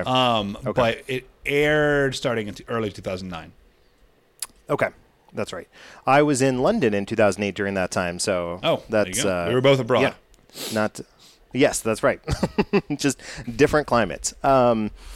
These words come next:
Speaker 1: Yeah.
Speaker 2: But I,
Speaker 1: <laughs> Yeah,
Speaker 2: if I recall
Speaker 1: exactly.
Speaker 2: correctly, you were recruited, <laughs> right? You were recruited kind of a little last minute for Tokens Jeans. Is that correct?
Speaker 1: That's right. They had already cast the season, but I think they weren't totally happy with their cast. And, um, you know,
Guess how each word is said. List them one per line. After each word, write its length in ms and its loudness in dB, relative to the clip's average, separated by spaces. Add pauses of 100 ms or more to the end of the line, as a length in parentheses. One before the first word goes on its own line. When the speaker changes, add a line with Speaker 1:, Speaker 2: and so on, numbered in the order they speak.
(420)
Speaker 1:
Yeah. 220 0
Speaker 2:
But 140 6
I, 80 4
Speaker 1:
<laughs> 240 0
Yeah, 120 -2
Speaker 2:
if 220 2
I 80 6
recall 300 2
Speaker 1:
exactly. 40 0
Speaker 2:
correctly, 320 -2
you 220 -6
were 280 0
recruited, 1040 -2
<laughs> 80 -20
right? 460 4
You 140 -2
were 140 -4
recruited 440 -2
kind 160 0
of 200 -4 (240)
a 60 0
little 200 2
last 280 4
minute 240 2
for 100 -2
Tokens 340 -4
Jeans. 200 -6
Is 120 -2
that 140 0
correct? 500 -6 (800)
Speaker 1:
That's 200 -4
right. 160 2
They 60 -2
had 100 0
already 220 0
cast 340 -2
the 80 -6
season, 680 -4
but 120 -6
I 40 -4
think 180 -8
they 100 -2
weren't 240 -8
totally 420 -4
happy 320 -6
with 220 -10
their 160 -10
cast. 640 -10
And, 380 -10
um, 260 -8
you 20 -12
know, 240 -18